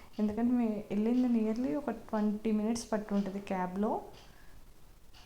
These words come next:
మేము ఉన్న ప్లేస్ నుంచి. అలాగా మేము మహానాడులో ఉన్నట్టున్నాము ఆ ఏరియాలో.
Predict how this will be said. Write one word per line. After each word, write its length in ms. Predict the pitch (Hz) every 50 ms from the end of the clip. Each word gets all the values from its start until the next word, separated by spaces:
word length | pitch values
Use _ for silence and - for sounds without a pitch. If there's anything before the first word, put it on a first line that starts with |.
| - - - - - - - - - - - - - - - - - - - - - - - - - - - - - - - - - - - - -
మేము 420 | 208 208 208 202 202 202 196 185 175
ఉన్న 180 | 196 202 202
ప్లేస్ 400 | 202 - 214 202 202 202 - -
నుంచి. 280 | 202 196 190 - - 220
అలాగా 460 | 202 190 175 180 196 - 262 349 466 - - - - - - - - - - - - - - - - - - - - - - - - - -
మేము 400 | 220 220 214 214 214 214 214 214
మహానాడులో 760 | 202 196 175 196 208 214 214 214 208 208 208 208 208 202 202 202
ఉన్నట్టున్నాము 840 | 202 196 196 190 190 185 - 190 185 180 180 180 190 190 226 269 -
ఆ 100 | 226 202
ఏరియాలో. 680 | 180 180 180 180 175 175 180 180 175 175 208 285 392